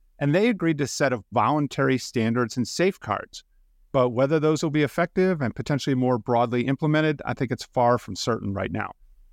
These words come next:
Well, let's change gears, Randy, and look at this from the investor's point of view. I'm an investor. I want to take advantage of the changes that A I is bringing. What kinds of businesses should I be looking at?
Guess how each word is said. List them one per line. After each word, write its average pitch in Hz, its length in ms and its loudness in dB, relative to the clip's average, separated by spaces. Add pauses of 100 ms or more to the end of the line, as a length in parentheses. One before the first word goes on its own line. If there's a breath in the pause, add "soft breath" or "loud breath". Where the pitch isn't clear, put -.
(180)
Well, 160 100 -2
let's 226 200 2
change 202 300 0
gears, 143 280 2
Randy, 139 300 0
and 127 200 0
look 180 220 -2
at 226 80 0
this 226 180 0
from 143 220 -2
the 139 120 4
investor's 113 600 0
point 113 340 -2
of 101 100 -4
view. 110 180 -2 (640)
I'm 185 200 2
an 170 80 0
investor. 156 500 -2 (180)
I 147 60 0
want 143 240 0
to 143 40 -2
take 151 240 -2
advantage 123 480 -2
of 110 100 -2
the 104 80 -6
changes 131 460 0
that 117 200 -2
A 120 140 2
I 113 160 2
is 107 140 -4
bringing. 113 380 -2 (460)
What 185 160 0
kinds 220 240 0
of 165 80 -4
businesses 135 480 0
should 143 180 -2
I 127 120 4
be 127 120 -2
looking 123 320 0
at? 92 160 -12